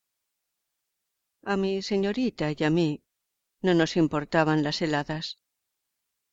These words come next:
Nada de eso. Mientras el tiempo se mantuvo seco, subíamos las pendientes que había detrás de la casa y recorríamos los páramos,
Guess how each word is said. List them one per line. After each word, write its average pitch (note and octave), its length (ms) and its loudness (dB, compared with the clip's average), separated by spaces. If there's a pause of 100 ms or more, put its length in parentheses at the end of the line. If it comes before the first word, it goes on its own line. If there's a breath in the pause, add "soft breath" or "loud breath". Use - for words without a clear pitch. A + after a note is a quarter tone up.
(380)
Nada F3+ 460 0
de F#3 220 -4
eso. - 300 -14 (2500)
Mientras G3 540 0
el G#3+ 140 -4
tiempo B3 360 0
se E3 120 0
mantuvo D3+ 460 0
seco, - 480 -4 (680)
subíamos A#3 600 2
las D#3 220 -2
pendientes D#3+ 640 2
que - 160 -2
había D#3 280 2
detrás D3+ 360 -2
de D#3 100 -2
la D3+ 120 -2
casa D#3+ 400 -8 (880)
y E3+ 140 0
recorríamos D3+ 920 2
los D3 220 0
páramos, D#3 640 0